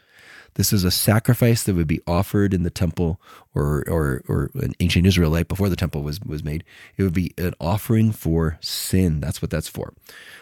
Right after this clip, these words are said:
Okay, then in verse three, it tells us that Abraham rose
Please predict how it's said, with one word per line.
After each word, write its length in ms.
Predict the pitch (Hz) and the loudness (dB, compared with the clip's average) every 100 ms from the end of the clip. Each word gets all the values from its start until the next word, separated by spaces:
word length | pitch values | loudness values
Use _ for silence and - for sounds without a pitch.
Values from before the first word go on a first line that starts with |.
| - | 2
Okay, 200 | 156 113 | 4 4
then 180 | 131 | 6
in 80 | 139 | 4
verse 260 | 131 139 - | 4 4 4
three, 220 | 170 123 | 4 4
it 80 | 98 | 4
tells 240 | 131 127 | 4 4
us 220 | 151 143 | 2 2
that 220 | - 110 - | 2 0 0
Abraham 520 | 113 127 123 160 214 - - - - | 0 4 4 6 4 2 -8 -20 -2
rose 260 | 113 120 113 | 6 6 6